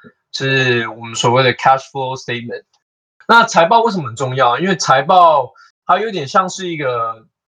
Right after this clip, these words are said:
重置按钮。假如说一季四个月里面，我们可能听到很多消息啊，然后大家有，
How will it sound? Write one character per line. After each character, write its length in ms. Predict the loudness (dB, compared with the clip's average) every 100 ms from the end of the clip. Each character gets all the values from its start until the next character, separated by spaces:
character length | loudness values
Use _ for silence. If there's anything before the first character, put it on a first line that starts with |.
| _ _ _
重 360 | -8 -6 -4
置 180 | -4 -2
按 240 | 2 2 0
钮。 280 | -8 -12 -14 _
假 120 | -2
如 60 | -2
说 100 | 0
一 140 | -4 -6
季 180 | -4
四 220 | -4 -2 -2
个 80 |
月 180 | -2 -2
里 120 | -4
面， 300 | -6 -2 0 0
我 40 |
们 160 | -4 -8
可 120 | -4
能 240 | -4 -6 -10
听 160 | -2 2
到 160 | 4 2
很 80 |
多 140 | -2 -6
消 320 | 2 2 2
息 340 | 0 -8 -8
啊， 240 | -2 0 0
然 180 | 0 2
后 380 | 2 2 -2 -4 -18 -20 _
大 140 | 0
家 180 | 2 -4
有， 220 | -8 -12